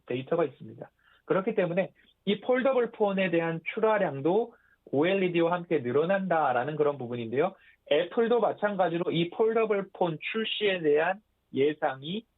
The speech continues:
이십이 년도부터 출시될 것이다라는 이야기가 나오고 있고요.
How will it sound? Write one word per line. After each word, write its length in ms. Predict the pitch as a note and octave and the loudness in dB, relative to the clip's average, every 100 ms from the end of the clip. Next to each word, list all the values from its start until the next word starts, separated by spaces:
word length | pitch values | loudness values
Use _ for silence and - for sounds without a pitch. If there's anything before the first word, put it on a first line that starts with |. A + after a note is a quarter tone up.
| - | -10
이십이 540 | D3 F3 F#3+ C3+ C#3 | -4 -2 -2 -4 -4
년도부터 500 | E3 G3+ G3 E3 E3 | -2 -2 -2 -2 -4
출시될 460 | E3 G#3 G3+ G#3+ F#3 | -6 -8 -4 -4 -2
것이다라는 720 | F3 E3+ E3 D#3 C#3+ C3+ D3 | -4 -4 -2 0 0 -2 -4
이야기가 380 | B2 B2+ C3 D3+ | -2 -4 -2 -2
나오고 340 | B2+ A#2 A#2+ | 0 -2 -2
있고요. 340 | C3 A#2+ C#3+ | -4 -2 -4